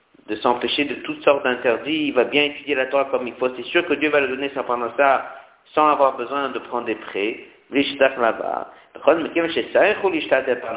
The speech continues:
Puisque quand même, d'après Rabbi Ishmael, il faut quand même passer par le chemin de la nature.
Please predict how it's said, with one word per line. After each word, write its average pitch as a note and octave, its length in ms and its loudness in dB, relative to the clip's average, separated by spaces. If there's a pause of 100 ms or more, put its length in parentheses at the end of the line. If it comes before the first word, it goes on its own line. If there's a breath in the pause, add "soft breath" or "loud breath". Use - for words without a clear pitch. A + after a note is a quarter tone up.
(1800 soft breath)
Puisque E3 360 -2
quand C3 120 2
même, D#3 240 2
d'après C#3+ 440 0
Rabbi A#2+ 160 -2
Ishmael, C#3+ 380 0
il - 100 -14
faut C3 80 -6
quand - 140 -2
même C#3 220 -4
passer B2+ 680 -2
par A2+ 120 4
le A2+ 60 0
chemin B2+ 200 0
de B2+ 60 2
la A#2 80 4
nature. G2 440 -2